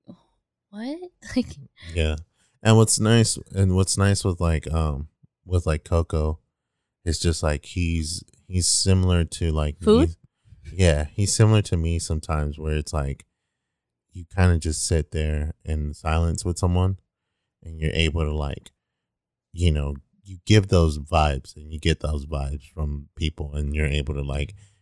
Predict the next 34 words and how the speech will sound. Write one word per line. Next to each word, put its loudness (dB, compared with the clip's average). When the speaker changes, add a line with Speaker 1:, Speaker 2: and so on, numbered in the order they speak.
Speaker 2:
enjoy 4
their 0
presence, -2
Speaker 1:
I've 4
Speaker 2:
you -8
know? 6
Speaker 1:
gone 6
to 2
dinner -2
with -2
you 0
guys 0
or 0
lunch -2
with -2
you -4
guys -6
where 2
it, -2
it 0
gets 2
like 0
that. -2
In -4
the 0
beginning, 2
no 2
one's -2
saying 2
anything, -2
and 0
then, 0
like, -2
halfway 0